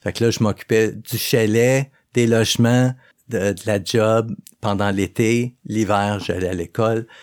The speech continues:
Fait que finalement, j'ai fait, euh, deux dépressions majeures avec, euh, tentative, euh, de suicide. Euh,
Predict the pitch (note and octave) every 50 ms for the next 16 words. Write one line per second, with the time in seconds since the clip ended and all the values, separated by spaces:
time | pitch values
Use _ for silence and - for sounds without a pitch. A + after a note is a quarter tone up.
0 | _ _ _ - G#2+ - - - - C3+ A#2 G#2+ G#2 A#2 A#2+ A#2+ - - G#2+ F2+
1 | - - A#2 G#2+ - _ _ - - A2 G2+ G2+ G2+ G2+ - - G#2 G2 G2 A2+
2 | A2+ A#2 A2+ - G2+ F#2+ - - - G2+ F2+ F2 - - A2+ G#2 G#2 G2+ G2+ G2
3 | F#2 F#2+ - - G2 F#2+ G2 G2+ F#2+ - F2+ E2+ F2+ E2+ - - - F#2+ F2+ F2+
4 | F2+ F#2 F#2 G2+ - _ - G2 F2+ F2+ - - E2+ - - - G2+ F#2+ F2+ E2+
5 | - - - F#2+ F#2+ F#2+ F#2+ F#2+ F#2 F#2 - A2+ A2+ - G2+ - - - - -
6 | - - - F#2+ F2 - C3+ - _ _ _ _ _ - F#2+ F#2 F#2+ F#2 E2 E2
7 | E2